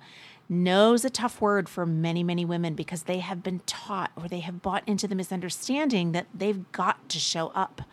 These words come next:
for everybody around them. No simply is not an option. So once you really start to implement healthy selfish and make self-honoring choices, which is true self-care,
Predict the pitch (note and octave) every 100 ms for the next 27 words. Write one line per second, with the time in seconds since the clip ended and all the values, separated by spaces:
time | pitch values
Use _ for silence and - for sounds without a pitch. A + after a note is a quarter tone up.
0 | - - - - _ G3 - - G#3 A#3
1 | A3 G#3 F3+ F3+ F3 F#3+ E3+ D#3 D#3 D#3
2 | - C3 B2 - _ _ _ - G3 G#3
3 | G#3+ - F#3+ - G3 - E3+ D3+ D#3+ F#3+
4 | C#4+ - A#2+ - - _ _ _ - -
5 | - - - - A#3 A3 C4+ C4 F4 D4
6 | F3 F3 F3 F3+ E3+ - - F3 D#3+ D#3+
7 | - - - E3+ D#3+ D#3+ D#3+ - G#3+ -
8 | F#3+ E3 - - F3 D#3+ F3 E3+ - -
9 | - D#3 C#3+ C#3 C#3+ - G3 F3 F#3 G3
10 | - _ - - F#3+ F#3 - F3 E3+ D#3+
11 | D#3 D#3+ C#3+ E3+ G#3+ C4 F3+ D#3 D#3 -
12 | - - D4 F4+ - D#3 D3 - C#3+ C#3+
13 | E3+